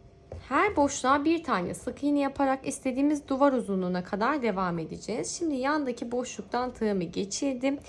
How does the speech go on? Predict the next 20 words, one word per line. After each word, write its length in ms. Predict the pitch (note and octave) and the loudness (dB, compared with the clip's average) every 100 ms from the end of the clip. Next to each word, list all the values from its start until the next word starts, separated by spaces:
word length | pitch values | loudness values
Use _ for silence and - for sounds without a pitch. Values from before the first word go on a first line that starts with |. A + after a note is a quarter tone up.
| - - - | -20 -12 0
Bir 140 | D4+ | 4
yandan 540 | D#4+ C#4+ B3+ A#3+ A#3+ D4+ | 6 6 6 6 4 2
şu 340 | - C#4+ C#4+ | 0 -2 -2
ipimi 380 | - - B3+ A#3+ | -2 -2 0 0
de 240 | A#3 C4+ - | 0 0 0
arada 360 | A#3 G#3+ G3 | 0 2 2
gizliyorum. 920 | A#3+ G3 G#3 E3 E3+ E3 E3 F#3 C#4+ - - - - - | 0 0 0 0 -2 -2 0 0 0 -4 -20 -20 -20 -20
Sık 300 | - - D#4+ | -8 -2 0
iğnemi 340 | B3+ F#3+ F#3 D4+ | 2 2 2 2
yaptım. 500 | A#3+ F3 - - D#3 - - - - - - - - - - - | 2 0 -4 -12 -14 -14 -20 -20 -20 -20 -20 -20 -20 -20 -12 2
Burası 360 | F#4 F#4+ - A#3+ | 4 4 2 2
bizim 400 | C#4+ C4+ D#4 F4 | 2 2 0 2
bir 220 | D#4+ F4 - | 4 4 2
üst 160 | C#4+ | -4
sıraya 500 | - - A#3 A3 B3+ | -4 0 4 4 8
başlangıç 680 | G#3+ G#3+ - A3 G#3+ A3+ - | 6 6 2 4 4 0 0
noktamız. 720 | F3+ F3 - E3 F3 D#3+ - - - - - - - - - - - - - - - - - - - - - - - - - - - - - - - - - | -2 -2 -2 -2 0 -2 -4 -14 -20 -20 -20 -20 -20 -20 -20 -20 -20 -20 -18 -20 -20 -20 -20 -20 -20 -20 -20 -20 -20 -20 -20 -20 -20 -20 -20 -20 -20 -20 -4
Yandaki 540 | B3 C#4+ D#4 C#4+ C4+ F#3+ | 4 6 6 2 0 2
boşluğa 540 | G3+ G3 - F3 G3 | 2 0 0 2 2
geldim. 680 | B3 C#4+ C#4+ C#4 C#4 C#4 C#4+ | 2 2 2 2 0 0 -2